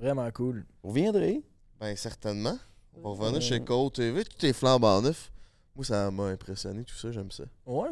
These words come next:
Speaker 1: si vous êtes un podcast qui écoute ça, qui cherche des places à tourner, c'est vraiment, vraiment cool. Studio K O T V, vous irez checker,
Speaker 2: On est
Speaker 1: là.
Speaker 2: bien, puis il y en a un plus petit à côté, là, où on en fait, on en fait d'autres, puis, euh,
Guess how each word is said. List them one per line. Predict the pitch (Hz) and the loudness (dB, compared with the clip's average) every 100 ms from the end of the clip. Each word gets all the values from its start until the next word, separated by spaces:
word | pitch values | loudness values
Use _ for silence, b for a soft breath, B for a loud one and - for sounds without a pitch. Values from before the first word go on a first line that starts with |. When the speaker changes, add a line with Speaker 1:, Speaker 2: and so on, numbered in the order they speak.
| 127 | -4
Speaker 1:
si | - 208 | -2 0
vous | 180 | 6
êtes | 233 | 6
un | 226 147 | 8 6
podcast | 156 135 - 180 214 - | 6 4 4 2 2 0
qui | 131 | 0
écoute | 123 139 | 2 -2
ça, | - 190 | -2 -6
qui | - | -4
cherche | 151 135 | -4 0
des | 127 | -2
places | 131 156 | 0 0
à | 131 | 0
tourner, | 110 120 147 | 0 0 0
c'est | 180 110 | -2 -2
vraiment, | 113 143 190 | 0 0 0
vraiment | 156 147 175 - | 0 -2 -2 -4
cool. | 170 151 | -6 -6
Studio | - 127 120 156 | -8 -12 -8 -8
K | - | -4
O | 135 151 | -4 -2
T | 143 120 | -2 0
V, | 110 | 0
vous | 151 120 | -4 -4
irez | 110 127 | -6 -6
checker, | - 107 | -8 -6
Speaker 2:
On | 120 | -2
est | |
Speaker 1:
là. | |
Speaker 2:
bien, | 143 170 | 0 0
puis | 160 | 2
il | |
y | 143 | 4
en | |
a | 143 | 4
un | 165 | 2
plus | 165 147 | 0 -4
petit | - 156 | -4 -4
à | 170 | -2
côté, | 147 127 123 160 | 0 0 0 0
là, | 143 | 0
où | |
on | 123 | 0
en | 113 110 | 0 0
fait, | 120 120 110 110 - _ _ _ - | 0 -2 -2 -6 -14 _ _ _ -18
on | |
en | - | -4
fait | 117 | -2
d'autres, | 107 107 131 - | 2 4 2 -2
puis, | 101 90 82 | -4 -4 -4
euh, | 80 | -6